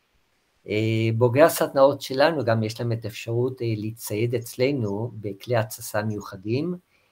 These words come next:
אה, חלקם בהנחה ניכרת מצד היבואן, וחלקם כלים שאנחנו פיתחנו אותם במחירים מהשווים מכל נפש.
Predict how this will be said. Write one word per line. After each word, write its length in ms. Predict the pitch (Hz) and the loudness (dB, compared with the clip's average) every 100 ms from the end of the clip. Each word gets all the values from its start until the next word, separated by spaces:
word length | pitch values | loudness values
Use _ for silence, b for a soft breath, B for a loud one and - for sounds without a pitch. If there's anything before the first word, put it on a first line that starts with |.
| _ _ 110 | _ _ -6
אה, 80 | 110 | -4
חלקם 640 | - 110 113 139 131 104 113 | -2 -4 2 4 6 2 -4
בהנחה 1120 | 110 110 107 101 - - 110 113 110 110 107 113 - 110 | -2 -2 -2 -8 -10 -2 2 2 2 2 0 -6 -12 -6
ניכרת 500 | 110 113 117 117 98 | -6 -2 0 0 0
מצד 380 | 98 - 101 98 | -8 -8 -8 -6
היבואן, 520 | 98 98 113 151 185 185 b b b - | -8 -2 4 4 4 -4 b b b -12
וחלקם 400 | 113 135 135 190 190 | -6 -4 2 0 0
כלים 200 | 123 139 | -4 -4
שאנחנו 400 | 120 123 123 117 | -4 -2 -2 -4
פיתחנו 420 | 120 - 190 175 | 0 4 4 2
אותם 400 | 117 104 110 123 | -4 0 0 0
במחירים 760 | 117 110 104 - 95 117 120 123 | -2 -4 -4 -8 -6 -2 0 0
מהשווים 500 | 110 110 117 113 120 | -2 -4 -8 -4 -4
מכל 220 | 117 123 | -4 -4
נפש. 420 | 156 - 117 - | -4 -4 -8 -8